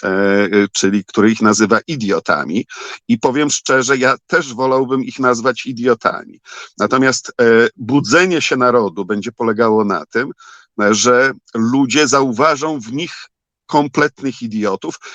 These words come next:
i to jeszcze idiotów o, e, mówię o tej, e, e, p-, klasie politycznej trzeciej R P,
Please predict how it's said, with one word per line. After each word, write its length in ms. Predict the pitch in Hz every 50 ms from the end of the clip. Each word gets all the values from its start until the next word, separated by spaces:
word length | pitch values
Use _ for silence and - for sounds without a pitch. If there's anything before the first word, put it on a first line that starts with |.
| - -
i 100 | 135 127
to 120 | - 151
jeszcze 380 | 143 143 143 - - - 143 127 - -
idiotów 800 | 131 123 107 113 120 131 139 139 135 - 156 156 - - - _ -
o, 320 | 127 117 120 123 131 135 - - - - - - - - _ _ -
e, 360 | 107 107 107 107 107 110 - -
mówię 300 | 131 170 170 147 151 139
o 60 | 139
tej, 340 | - 143 139 135 131 131 135
e, 80 | -
e, 340 | 120 120 120 123 120 120 120 120 123 117 117 120 120 120 117 - - 123 113 -
p-, 200 | - - - 113 - -
klasie 400 | - 135 135 131 - - 135 - - _ _ _ _ _ - 120 113 113 -
politycznej 640 | - 135 131 131 120 - - - - - 120 104 101
trzeciej 380 | - - - 123 120 - 120 117
R 160 | 113 104 104 -
P, 320 | - 92 87 82 98 127